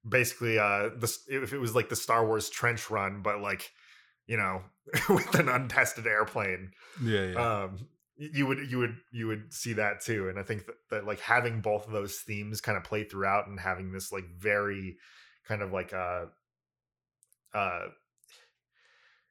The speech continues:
Speaker 1: i-, it's a very percussive song too. Like, there's, there's a lot of, like, a lot of the instruments are used as percussion, percussion, and, like, there's not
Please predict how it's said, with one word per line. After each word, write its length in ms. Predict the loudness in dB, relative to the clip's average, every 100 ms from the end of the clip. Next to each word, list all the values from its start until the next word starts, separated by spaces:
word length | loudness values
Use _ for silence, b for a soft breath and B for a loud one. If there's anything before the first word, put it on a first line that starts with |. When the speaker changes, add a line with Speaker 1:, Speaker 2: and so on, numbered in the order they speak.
| -6
Speaker 1:
i-, 100 | 2
it's 140 | 4 6
a 40 |
very 220 | 6 6
percussive 500 | 4 -2 0 0 -2
song 300 | -4 -8 -10
too. 200 | -8 -8
Like, 140 | -8 -6
there's, 240 | -6 -2
there's 280 | -2 -2 -6
a 100 | -8
lot 260 | 0 2 2
of, 180 | 0 -2
like, 140 | -2
a 40 | 4
lot 160 | 4
of 60 | 4
the 160 | -2 -2
instruments 540 | -2 -2 -4 -4 -2
are 100 | -2
used 320 | -2 -4 -6 -6
as 260 | -4 -6
percussion, 520 | -8 -16 -8 -8 -8 -14
percussion, 640 | -14 -6 -4 -4 -6 -8 -12 -6
and, 380 | -4 -4 -6 -6
like, 160 | -6 0
there's 200 | 0 4
not 240 | 4 2